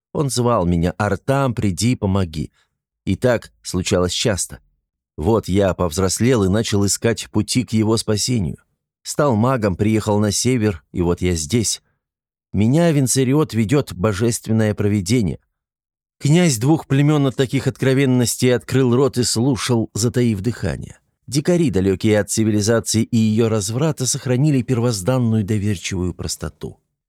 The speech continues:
Им можно было рассказать любую историю, и они все принимали за чистую монету.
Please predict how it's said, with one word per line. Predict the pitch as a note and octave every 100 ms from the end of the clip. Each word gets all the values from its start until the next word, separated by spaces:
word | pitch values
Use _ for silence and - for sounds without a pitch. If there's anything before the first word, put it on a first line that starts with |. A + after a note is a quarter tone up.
| _ _
Им | D#3 D3
можно | C#3 C#3+ B2 B2
было | C#3 C3
рассказать | B2+ - B2+ C#3 C3 B2
любую | B2 A2 A#2+ C#3 A#2+ A#2+
историю, | - - D#3+ A2+ F2
и | E2+
они | F2 B2 A2+
все | - - A#2+
принимали | G#2 G#2+ A#2 A#2+ G#2+
за | G2+
чистую | G#2+ A2+ G2+ A2 G2+
монету. | A2 G2 B1 -